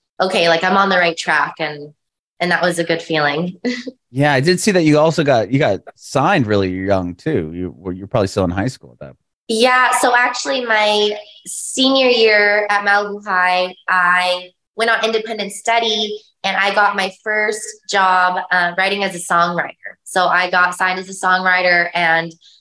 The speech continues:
Speaker 1: uh, was writing for different people. And that was, like, such a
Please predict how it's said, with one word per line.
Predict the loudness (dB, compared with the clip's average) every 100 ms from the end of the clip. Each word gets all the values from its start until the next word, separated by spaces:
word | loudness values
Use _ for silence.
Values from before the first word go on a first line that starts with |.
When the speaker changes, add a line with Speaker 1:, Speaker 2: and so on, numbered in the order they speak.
| _
Speaker 1:
uh, | 0 2 2
was | 0 0
writing | 0 0 0 -2 -8 -18 _
for | -4 -2
different | 0 -2 -2
people. | -4 0 4 6 6 6 4
And | 0 2 0 0
that | 0 0
was, | 0
like, | -2 -2
such | -2 -6 -6 -2
a | 0 0